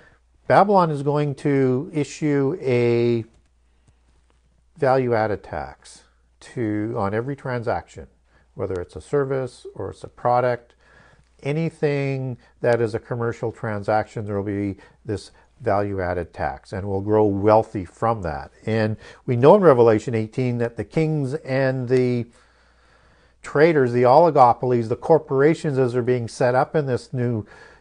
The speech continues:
Nephilim world order, are going to be the ones that profit from this. And they're going to be the ones who are really disappointed, the, the oligopolies who,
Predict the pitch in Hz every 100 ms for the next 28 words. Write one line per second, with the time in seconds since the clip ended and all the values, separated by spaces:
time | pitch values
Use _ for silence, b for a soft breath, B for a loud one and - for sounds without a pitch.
0 | B 127 - 127 117 117 117 113 107 110
1 | 113 120 123 - b b b b b b
2 | b b _ - 123 131 135 127 127 123
3 | 120 117 117 110 113 - - 101 87 -
4 | - - 78 78 73 104 101 113 110 117
5 | 110 104 107 104 107 104 92 113 101 98
6 | 160 170 104 95 - 98 95 98 107 107
7 | 101 98 98 98 98 107 95 104 143 120
8 | 98 98 - 110 104 98